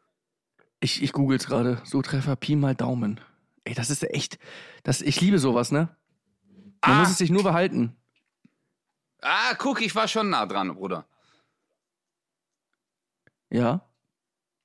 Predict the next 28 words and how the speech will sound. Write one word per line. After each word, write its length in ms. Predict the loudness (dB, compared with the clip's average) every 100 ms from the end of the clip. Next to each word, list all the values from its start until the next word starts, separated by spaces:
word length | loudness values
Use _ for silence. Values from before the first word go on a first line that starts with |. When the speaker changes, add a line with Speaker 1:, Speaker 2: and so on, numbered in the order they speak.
| _ _ _ _ _ _
Speaker 2:
Pi 160 | -2
mal 160 | 0 0
Daumen 280 | 0 -2 -2
bedeutet 340 | -2 -2 -2
so 100 | -8
viel 240 | -8 -6 -6
wie 80 | -6
ungefähr, 760 | -4 -4 -4 -2 -2 -2 -4 _
wie 200 | -8 -4
ungefähr. 420 | -2 -2 -2 -2
Also 160 | 0 -2
Seefahrer 600 | 0 -2 0 0 0 -4
früherer 420 | -4 -4 -2 -2
Zeiten 400 | -2 -2 -2 -2
maßen 440 | 0 0 -2 -6 -4
Entfernungen 760 | -4 -2 -2 -2 0 0 -2
grob 400 | -2 -2 -2 -2
mithilfe 520 | -4 -2 -2 -4 -2
des 300 | -2 -4 -4 -14 _ _ _ 0
Daumensprungs. 1040 | 2 2 0 -2 -6 -6 -6 -6 -12 -18 _ _ _ _ _ _ _
Auch 180 | -10 -8
die 140 | -6 -4
Zahl 240 | 0 -2
Pi 220 | -2 -4
liefert 360 | -4 -4 -4 -2
dadurch, 380 | 0 0 -2 -4
dass 180 | -6
sie 140 | -4